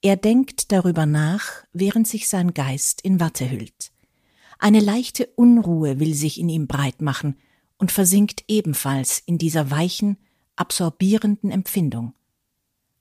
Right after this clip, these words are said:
Ein leichtes Sedativum. Das Gesicht über ihm ist nur ein Gesicht.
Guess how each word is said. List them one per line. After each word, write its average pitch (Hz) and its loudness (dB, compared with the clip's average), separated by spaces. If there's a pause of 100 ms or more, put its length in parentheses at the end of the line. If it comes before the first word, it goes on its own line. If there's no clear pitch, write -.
(120)
Ein 156 -2
leichtes 170 -2
Sedativum. 160 -2 (1000)
Das - 0
Gesicht 185 -2
über 202 -2
ihm 185 0
ist - -4 (800)
nur 202 6
ein 214 2
Gesicht. 226 -2